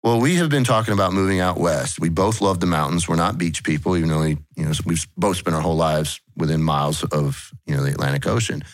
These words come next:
We wanna move to the mountains. We were looking, we had narrowed it down to a, a house and a property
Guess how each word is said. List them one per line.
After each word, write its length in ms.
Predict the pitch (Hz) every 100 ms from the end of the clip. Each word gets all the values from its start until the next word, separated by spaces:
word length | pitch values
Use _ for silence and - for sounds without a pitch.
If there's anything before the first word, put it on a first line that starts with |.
| -
We 80 | 123
wanna 160 | 143 139
move 100 | 135
to 60 | 123
the 20 |
mountains. 420 | 127 135 131 120 - _ _ _
We 80 | 117
were 120 | 127
looking, 540 | 120 131 139 151 147 139 _ _ -
we 140 | 113
had 140 | 92
narrowed 280 | 104 123 139
it 80 | 127
down 260 | 113 104 98
to 120 | 98
a, 380 | 92 - 90 87
a 40 | -
house 280 | 107 113 120
and 80 | 110
a 20 |
property 560 | 107 92 90 87 85